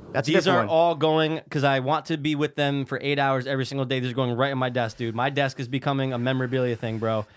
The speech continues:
Speaker 2: I fucking
Speaker 1: Sick, right?
Speaker 2: love it.
Speaker 1: Yeah.
Speaker 2: Yes,
Speaker 1: Sick, man.
Speaker 2: dude. My favorite episode.
Speaker 1: I,
Speaker 2: Not even a
Speaker 1: I,
Speaker 2: question.
Speaker 1: uh, I know, dude. I know, bro. That's why I fucking got it, dude.
Speaker 2: Bro,
Speaker 1: And I
Speaker 2: thank
Speaker 1: have
Speaker 2: you.
Speaker 1: the other pickle. I don't know what he, I don't know what the one that I have. I don't even know if he has
Speaker 2: Isn't,
Speaker 1: anything.
Speaker 2: um,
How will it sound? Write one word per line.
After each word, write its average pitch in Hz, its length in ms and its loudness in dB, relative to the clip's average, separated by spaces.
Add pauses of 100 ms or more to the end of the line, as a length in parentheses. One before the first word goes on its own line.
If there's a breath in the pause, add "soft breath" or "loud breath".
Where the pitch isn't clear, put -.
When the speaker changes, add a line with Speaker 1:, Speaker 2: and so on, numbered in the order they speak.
Speaker 2:
I 127 120 2
fucking 139 300 0
Speaker 1:
Sick, 120 160 4
right? 131 160 8
Speaker 2:
love 165 180 8
it. 120 220 -4 (240)
Speaker 1:
Yeah. 208 240 4 (140)
Speaker 2:
Yes, 214 420 6
Speaker 1:
Sick, - 60 -6
man. 151 180 4
Speaker 2:
dude. 160 280 -2 (100)
My 165 140 4
favorite 196 480 2
episode. 123 500 -2 (280)
Speaker 1:
I, 139 100 2
Speaker 2:
Not 156 140 6
even 190 120 2
a - 20 8
Speaker 1:
I, - 20 4
Speaker 2:
question. 139 260 4
Speaker 1:
uh, 127 440 6 (280)
I 98 100 -2
know, 185 260 4
dude. 196 480 2 (200)
I 120 60 -2
know, 202 200 6
bro. 190 320 6
That's - 100 -8
why 165 120 4
I - 20 2
fucking 143 240 -2
got 170 200 6
it, 131 100 -6
dude. 165 220 2
Speaker 2:
Bro, 131 420 0 (360)
Speaker 1:
And 127 140 4
I 131 40 6
Speaker 2:
thank 139 100 6
Speaker 1:
have 165 100 6
Speaker 2:
you. 208 60 4
Speaker 1:
the 170 60 8
other 208 180 4
pickle. 226 280 0
I 190 120 6
don't 269 140 4
know 311 80 4
what 285 180 4
he, 269 160 0
I - 60 -2
don't 240 80 6
know 285 80 6
what 285 200 2
the 277 80 2
one 254 140 4
that 190 80 6
I 208 160 6
have. 165 340 4
I 135 100 0
don't 214 260 4
even 254 100 2
know 247 80 6
if 233 60 -2
he 180 80 2
has 208 180 6
Speaker 2:
Isn't, 196 60 2
Speaker 1:
anything. 139 340 0
Speaker 2:
um, 214 480 2